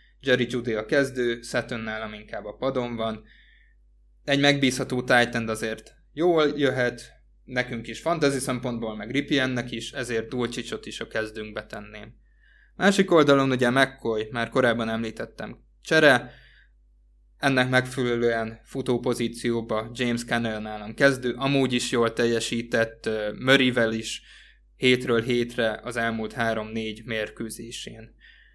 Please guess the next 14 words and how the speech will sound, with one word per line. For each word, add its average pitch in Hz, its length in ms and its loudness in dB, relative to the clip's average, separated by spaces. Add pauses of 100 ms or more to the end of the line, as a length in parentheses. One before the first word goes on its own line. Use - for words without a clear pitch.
(200)
Elkapó 175 440 6
pozícióba 131 840 6
DeAndre 127 460 2
Hopkins 120 360 -4
nagyon 147 240 4
megbízható 131 680 0
elkapó, 117 580 -4
sokszor 143 460 2
fogja 131 280 -2
McCoy 120 360 -2
célba 120 360 -2
venni, 113 340 -6
ezért 117 420 -6
ő 113 180 -8